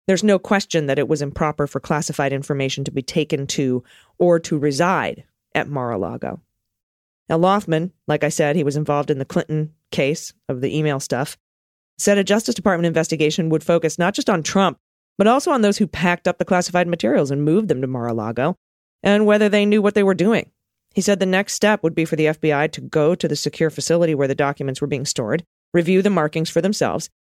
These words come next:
and then, quote, "to broaden its investigation to learn how these documents came to be taken from the White House to Mar-a-Lago, and whether anybody associated with that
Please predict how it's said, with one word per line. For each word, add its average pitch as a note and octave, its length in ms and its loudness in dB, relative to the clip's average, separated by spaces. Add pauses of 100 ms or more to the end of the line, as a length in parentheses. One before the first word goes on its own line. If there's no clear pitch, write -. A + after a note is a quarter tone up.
and F#3 160 2
then, F#3 180 2
quote, F#3 260 2
"to E3+ 80 -2
broaden F#3 380 2
its E3+ 140 -2
investigation D3+ 760 0
to F3+ 100 0
learn F3 220 2
how F#3 120 2
these F3+ 160 0
documents E3+ 460 0
came E3+ 240 0
to F3+ 60 -2
be F3+ 100 0
taken F#3+ 280 0
from E3 140 -4
the D#3+ 80 2
White G3 220 2
House C#3 300 -2 (240)
to - 100 0
Mar-a-Lago, F#3 760 2 (280)
and G#3 120 4
whether G3 240 4
anybody G3+ 400 4
associated F3 720 2
with C#3 140 -2
that C#3+ 280 -2